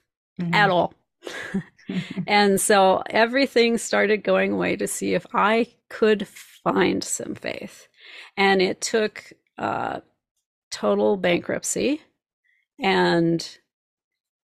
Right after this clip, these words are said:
Speaker 2: a life-threatening illness that had started to destroy my mind before I was willing to go, "Mm,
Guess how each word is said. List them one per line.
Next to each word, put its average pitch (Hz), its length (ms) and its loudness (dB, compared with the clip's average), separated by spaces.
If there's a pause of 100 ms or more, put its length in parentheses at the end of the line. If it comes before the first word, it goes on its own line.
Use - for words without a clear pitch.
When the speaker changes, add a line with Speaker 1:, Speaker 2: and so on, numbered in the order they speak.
(180)
Speaker 2:
a 202 80 0
life-threatening 202 760 2
illness 185 600 2
that 180 220 -2
had 180 160 -2
started 185 480 0
to - 160 -4
destroy 190 600 -2
my 220 240 2
mind - 580 -2 (1500)
before 190 540 2
I 190 140 2
was 196 260 0
willing 185 320 0
to - 100 -12
go, 180 460 2 (680)
"Mm, 302 640 4